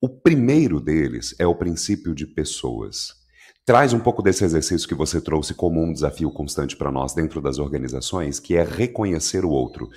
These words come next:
Saber que por detrás daquele outro interesse individual existe uma outra pessoa. Compreender as suas motivações e de que maneira que essas motivações impactam também nas minhas próprias motivações. Isso porque a gente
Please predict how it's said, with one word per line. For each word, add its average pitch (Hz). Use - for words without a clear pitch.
Saber 104
que -
por 104
detrás 71
daquele 82
outro 113
interesse 71
individual 71
existe 98
uma 104
outra 82
pessoa. 64
Compreender 92
as 67
suas 67
motivações 71
e 90
de 92
que 165
maneira 110
que 101
essas 95
motivações 82
impactam 110
também 98
nas 120
minhas 113
próprias 90
motivações. 69
Isso 135
porque 123
a 117
gente 95